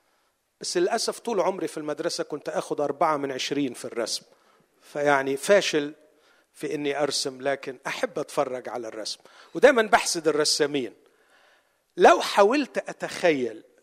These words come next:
لوحة أرسم فيها إنسان القرن الواحد وعشرين، هرسمه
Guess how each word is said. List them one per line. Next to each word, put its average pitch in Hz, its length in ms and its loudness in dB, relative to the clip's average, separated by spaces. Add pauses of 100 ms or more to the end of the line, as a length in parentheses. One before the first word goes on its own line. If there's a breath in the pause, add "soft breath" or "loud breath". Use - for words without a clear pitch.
(100)
لوحة 160 680 0 (340)
أرسم 196 400 0
فيها 147 500 -4
إنسان 202 460 -2
القرن 160 500 -4
الواحد 139 500 -8
وعشرين، 117 580 -12 (920)
هرسمه 226 640 2